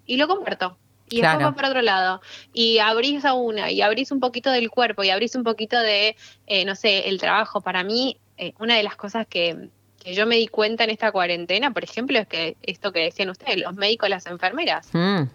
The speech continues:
Speaker 1: Está grabadísimo en mi cabeza y es un
Speaker 2: <laughs>
Speaker 1: ejercicio de decir las médicas, los enfermeros. Y no es que, tipo,
Speaker 2: <laughs>
Speaker 1: todos los,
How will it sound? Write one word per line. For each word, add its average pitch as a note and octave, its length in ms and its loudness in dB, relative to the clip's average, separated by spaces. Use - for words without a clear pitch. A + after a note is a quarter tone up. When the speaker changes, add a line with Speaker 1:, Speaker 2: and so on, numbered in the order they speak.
Speaker 1:
Está D#4+ 300 -6
grabadísimo A3+ 920 2
en G3+ 60 0
mi G3 120 -4
cabeza A3+ 420 0
y A3+ 100 4
es - 80 -2
un A3 160 4
Speaker 2:
<laughs> - 0 -
Speaker 1:
ejercicio A3 720 0
de A#3 60 4
decir B3 380 0
las E3+ 200 0
médicas, A#3 580 2
los G3+ 220 -2
enfermeros. F3 720 0
Y A3 120 -2
no C4+ 120 4
es D#4+ 120 2
que, G3+ 160 2
tipo, G3+ 140 4
Speaker 2:
<laughs> G#3 1160 0
Speaker 1:
todos A3+ 640 4
los, G3 240 2